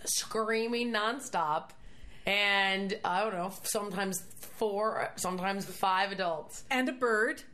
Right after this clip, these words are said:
Speaker 1: And my
Speaker 2: Bonsai.
Speaker 1: bird.
Speaker 2: Bonsai
Speaker 1: The
Speaker 2: has
Speaker 1: Bonds.
Speaker 2: Bonsai has been with us. Bonsai's become a favorite of everybody on the road. She's a pretty bird.
Speaker 1: We almost didn't get Bonsai home from Canada the first time.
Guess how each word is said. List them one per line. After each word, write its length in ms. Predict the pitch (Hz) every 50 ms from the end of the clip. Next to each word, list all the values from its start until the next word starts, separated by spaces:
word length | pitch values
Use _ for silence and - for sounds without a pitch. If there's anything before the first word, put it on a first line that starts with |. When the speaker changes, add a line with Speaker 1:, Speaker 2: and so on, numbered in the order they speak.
| 190
Speaker 1:
And 280 | 233 220 240 247 247 254
my 340 | 247 233 233 226 233 226 240
Speaker 2:
Bonsai. 40 | 262
Speaker 1:
bird. 720 | 247 247 240 240 233 233 226 220 214 208 202 196 190 190 196
Speaker 2:
Bonsai 320 | 233 220 226 233 240 226
Speaker 1:
The 80 | 247 247 240 247
Speaker 2:
has 100 | 240 240
Speaker 1:
Bonds. 880 | 233 226 220 214 214 214 208 208 202 196 190 196 196 196 196 - - -
Speaker 2:
Bonsai 560 | 220 226 233 262 285 285 - 403 427 427 427
has 120 | 403 339 262
been 220 | 254 302 294 294
with 180 | 294 320 320 -
us. 160 | 349 339 -
Bonsai's 480 | 233 302 302 370 427 - 508 494 440 - -
become 480 | 349 - - 294 311 294 277 262 240 - - -
a 120 | - 233 233
favorite 640 | 233 - - 320 320 359 370 - 453 - - -
of 160 | - - 202
everybody 420 | 233 240 330 370 - 277 247 226 202
on 180 | 196 196 185
the 60 | 180 165
road. 500 | 160 160 160 151 151 165 185 226 226 - - - - -
She's 280 | 226 208 - 349 - -
a 80 | 208
pretty 320 | - - - 190 160 151 151
bird. 440 | 131 139 147 139 135 131 127 127
Speaker 1:
We 100 | - 214
almost 320 | 233 240 262 302 311 262 -
didn't 180 | 277 277 285
get 180 | 269 285 285 285
Bonsai 400 | 269 262 262 269 262 277 254 240
home 220 | 262 294 302 285
from 160 | 247 302 294 -
Canada 360 | - 254 254 254 247 226 208
the 120 | 185 185 -
first 300 | 175 175 175 165 - -
time. 360 | 180 160 151 151 156 175